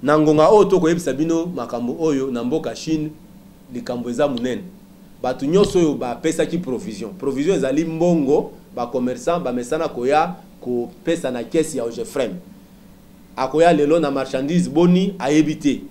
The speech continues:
Ekoki kozala mingi to moke po azwa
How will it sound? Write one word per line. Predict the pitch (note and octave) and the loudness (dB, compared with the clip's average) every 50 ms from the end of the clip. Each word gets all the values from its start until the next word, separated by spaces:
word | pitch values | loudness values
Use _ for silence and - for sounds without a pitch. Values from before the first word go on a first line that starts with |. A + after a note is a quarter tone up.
| - - | -14 -10
Ekoki | B2+ B2+ C#3 E3 F3+ | -6 -2 0 0 0
kozala | F3 D3 B2+ C3+ C3 C3 C3 | 2 0 0 0 0 0 0
mingi | C#3 E3 F3 E3 C#3 - | 0 2 2 2 2 2
to | - D#3+ D#3+ | 0 0 0
moke | D3+ C3 A#2+ - E3 E3+ | -2 -2 -2 0 -2 -2
po | - - F#3 F3+ | 0 2 2 4
azwa | F3 F3 E3+ E3 D3 C3 C3 B2+ - | 4 4 2 2 2 0 0 -2 -6